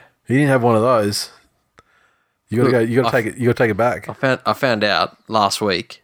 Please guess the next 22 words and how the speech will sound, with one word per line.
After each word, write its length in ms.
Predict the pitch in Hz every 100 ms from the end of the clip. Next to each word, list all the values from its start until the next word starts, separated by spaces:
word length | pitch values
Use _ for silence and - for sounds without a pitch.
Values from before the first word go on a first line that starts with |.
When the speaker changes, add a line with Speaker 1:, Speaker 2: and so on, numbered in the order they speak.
| -
Speaker 2:
that 160 | 104
there 140 | 104 98
are, 260 | 98 104 107
in 100 | 95
fact, 300 | 101 87 -
Jews 300 | 92 90 92
in 80 |
the 100 | 90 87
N 120 | 87
B 100 | 87
A. 200 | 85 120
Somebody 380 | - 98 95 85
was 280 | 87 85 - _ _ - -
nice 300 | 107 95 -
enough 220 | 92 -
to 100 | 98
give 160 | 101
me 80 | 92
a 40 | 92
link. 340 | 117 - - _ -
Speaker 1:
Yep. 160 | 101 - _ _ _ _ _ -
Speaker 2:
But 140 | 107